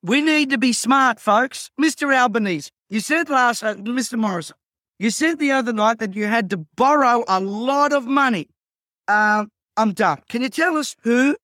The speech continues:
Can you tell us the conditions? Can you tell us what was the requirements for you to access that money? And who, who do you take your marching orders from?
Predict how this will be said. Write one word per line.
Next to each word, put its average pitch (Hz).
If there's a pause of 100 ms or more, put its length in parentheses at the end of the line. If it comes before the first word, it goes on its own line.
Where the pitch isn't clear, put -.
(680)
Can 262
you 262
tell 294
us 277
the 254
conditions? 226 (600)
Can 254
you 262
tell 320
us 330
what 254
was 233
the 233
requirements 226
for -
you 240
to 226
access 240
that 196
money? 165 (1000)
And 220
who, 220 (1300)
who 254 (920)
do 196
you 247
take 220
your 254
marching 277
orders 196
from? 160